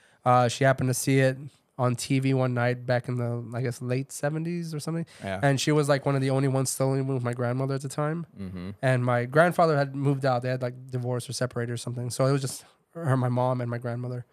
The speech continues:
Speaker 2: Yeah.
Speaker 1: And in this house, which is the same house I actually saw Exorcist Three in,
Speaker 2: Mm.
Speaker 1: um, she saw it one night. It freaked her the fuck out.
Speaker 2: Mm-hmm.
Speaker 1: And later on that night, there was allegedly, according to her,
Speaker 2: <laughs>
Speaker 1: um,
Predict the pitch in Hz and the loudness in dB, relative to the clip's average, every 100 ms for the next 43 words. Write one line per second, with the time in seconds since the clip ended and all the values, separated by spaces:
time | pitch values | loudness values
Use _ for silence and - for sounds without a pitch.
0 | 90 95 - _ _ 131 127 131 135 147 | -4 -4 -4 _ _ 0 2 2 0 0
1 | - 156 139 143 139 143 - 131 135 131 | -2 -2 4 4 4 0 -6 -8 -6 -4
2 | - 156 143 143 131 139 - 127 135 127 | -2 0 2 2 2 -2 -2 -2 -2 -2
3 | - 117 131 - 156 127 123 120 _ - | -6 -10 -8 -2 0 0 -4 -10 _ -10
4 | 123 95 80 _ _ - _ _ _ _ | -8 -8 -12 _ _ -18 _ _ _ _
5 | _ _ _ 139 135 131 123 120 131 151 | _ _ _ 2 4 4 2 -4 -6 -4
6 | - 131 156 170 160 143 135 139 - - | -2 4 6 8 6 4 2 0 -6 -20
7 | _ 170 120 - 131 - 143 - 139 - | _ -8 -4 -2 -2 -2 -6 -2 -2 0
8 | 123 131 143 87 82 90 92 135 127 131 | -2 -4 -10 -20 -14 -10 0 2 4 4
9 | 143 147 143 139 135 127 127 127 - - | 4 6 4 4 0 2 0 0 -4 -14
10 | - _ _ - 135 135 127 143 131 165 | -20 _ _ -2 2 2 2 0 4 4
11 | 180 165 117 113 117 - _ _ _ _ | 4 0 -2 -4 -6 -10 _ _ _ _
12 | _ _ - 127 120 - 143 123 131 _ | _ _ -6 -2 0 2 2 2 -2 _
13 | _ _ _ 82 92 73 135 127 120 117 | _ _ _ -10 -6 2 4 4 2 -2
14 | 117 | -8